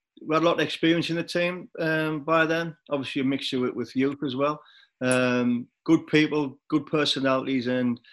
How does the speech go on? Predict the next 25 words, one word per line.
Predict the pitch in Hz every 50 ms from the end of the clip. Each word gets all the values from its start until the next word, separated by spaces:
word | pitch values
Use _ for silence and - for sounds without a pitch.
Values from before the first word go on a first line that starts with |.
| - - _ _ _ _ _ _ _ -
uh, | 127 131 127 127 127 127 113
I | 131
think | 170 165 -
once | 160 156 147 -
you | 147
get | 151 143 147
that | 139 135
momentum, | 147 139 143 147 151 160 - - 175 185 190 - _ _ _ _ _ -
you, | 123 120
you've | 131 135 120
got | 143 139
a | 127
chance | 123 - - 143 139 131 -
of | 147 127 117
really | 131 139 139 131 135 127 120 120
developing | - 123 120 135 139 135 - 147 147 143 143 143 139
what | 143 139 127
we | 131 131
had. | 131 139 151 156 - - _ -
And | 135 131
I | 123
think | - 143 131 123
we, | 131 120
we, | 120 120 117 - _ _ -
we | 123